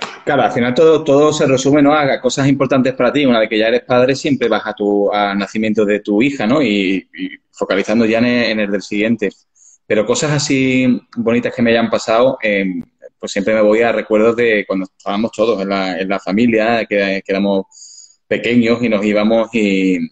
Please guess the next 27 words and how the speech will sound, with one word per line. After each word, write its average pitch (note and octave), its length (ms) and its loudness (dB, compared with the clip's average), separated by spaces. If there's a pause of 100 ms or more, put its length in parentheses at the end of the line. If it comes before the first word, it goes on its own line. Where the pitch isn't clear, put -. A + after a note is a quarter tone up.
(120)
y - 140 -20
pasábamos F#2+ 560 -2
a G2+ 40 -2
lo G2+ 60 0
mejor, G2 440 0
eh, F#2 400 -2
fines G2 260 -2
de F#2+ 80 -2
semana G2+ 320 -2
en G2 80 0
la F#2+ 60 0
playa G2+ 360 0
con G2 200 -2
mis F#2 220 -2
padres G#2+ 520 0
y, F2 420 -4
y - 40 -18
cada G#2 160 0
vez G#2 100 0
que G#2+ 100 -4
me G#2+ 220 -2
quiero C3+ 200 0
acordar D3 280 0
y C#3+ 80 2
relajarme C3 540 -2
y A#2+ 60 0
tal, C3 260 -2